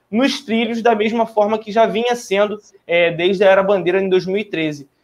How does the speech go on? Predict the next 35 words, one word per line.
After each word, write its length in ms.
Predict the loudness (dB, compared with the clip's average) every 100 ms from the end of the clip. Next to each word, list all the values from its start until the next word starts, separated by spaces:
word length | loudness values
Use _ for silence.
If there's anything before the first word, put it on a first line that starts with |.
| _ _
E 100 | 2
aí, 220 | 4 4 4
Rodrigão, 720 | 4 4 4 4 2 0 -10 _ _ _ 0
é, 840 | 2 4 2 4 4 2 0 -2
a, 260 | 2 2 2
eu 60 | 0
concordo 460 | 2 4 4 4
muito 220 | -2 -6 -12
com 160 | -16
o 40 | -14
que 80 |
o 60 | -4
Marcão 420 | -4 -4 -6 -10
falou, 380 | -4 -2 -2 -2
e 80 | 0
aí, 400 | -2 -4 -10 -14 _ _
saber 240 | -2 0 -2
um 80 |
pouquinho 240 | -4 -6 -6
da 60 |
sua 160 | -4 -6
opinião 260 | -6 -6 -4
também, 400 | -4 -4 -6 _ _ _ _ -2
é, 180 | 2
a 120 | 4 2
sensibilidade 1000 | -2 -6 -6 -8 -2 4 4 4 0 -8
do 160 | -6
mister 420 | -6 -8 -8 -6
nesse 280 | -4 -4 -4
momento 340 | -4 -2 -2 -2
é 140 | -2 -6 _
fundamental, 920 | -6 2 2 4 0 4 4 2 -4 _ _ _
porque 260 | 0 2 2
apesar 420 | 4 4 4 4
dele 280 | 2 -2